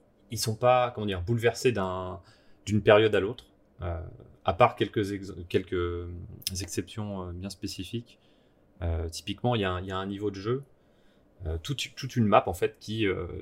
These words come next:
si on, si on se plante, en gros, pendant une infiltration, pendant une mission principale, euh, cette map peut exploser complètement. Euh, elle est, elle est nuke,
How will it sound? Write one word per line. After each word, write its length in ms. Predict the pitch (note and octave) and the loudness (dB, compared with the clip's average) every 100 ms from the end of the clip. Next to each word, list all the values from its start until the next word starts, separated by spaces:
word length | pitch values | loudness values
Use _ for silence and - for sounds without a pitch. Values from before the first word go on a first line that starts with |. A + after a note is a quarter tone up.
| - - | -12 -14
si 280 | - - B2 | -12 -6 -2
on, 400 | G#2 F#2 F#2 F2+ F2 - _ _ _ _ | -2 -2 -8 -10 -14 -18 _ _ _ _
si 140 | - C3 | -2 0
on 80 | |
se 100 | - | 0
plante, 280 | - A2+ A2+ | 4 4 6
en 80 | F#2+ | 0
gros, 160 | F2+ A2 | -2 -4
pendant 260 | G2 F#2 | -2 -2
une 100 | F#2 | 0
infiltration, 600 | G#2 A#2+ A#2 G#2+ - A2 | -2 -4 2 4 4 -2
pendant 280 | G#2 F2+ F2 | -6 -4 -4
une 80 | F2 | -6
mission 240 | F#2+ A#2 | -8 -6
principale, 560 | G#2+ F2+ - G#2 A#2+ A#2 - _ _ _ _ F#2 | -6 -8 -4 0 0 -2 -14 _ _ _ _ -12
euh, 260 | F2 E2 E2+ | -8 -8 -8
cette 300 | D#2+ A2 - | -2 0 2
map 260 | - C3 - | 2 2 0
peut 160 | G#2+ - | -6 -2
exploser 520 | A#2+ - B2+ A2 A2+ | -4 -2 2 2 0
complètement. 580 | C3+ C3 A#2 G#2 A2+ D3 _ _ _ _ _ F2+ | -6 0 0 0 -8 -10 _ _ _ _ _ -10
Euh, 40 | D#2+ E2 - - - - _ _ _ _ | -10 -10 -18 -20 -20 -20 _ _ _ _
elle 160 | - F#2 | -2 0
est, 140 | F2 | 0
elle 200 | E2+ E2 | -2 -4
est 60 | E2+ | -2
nuke, 440 | F#2+ B2+ - - | 0 0 -2 -18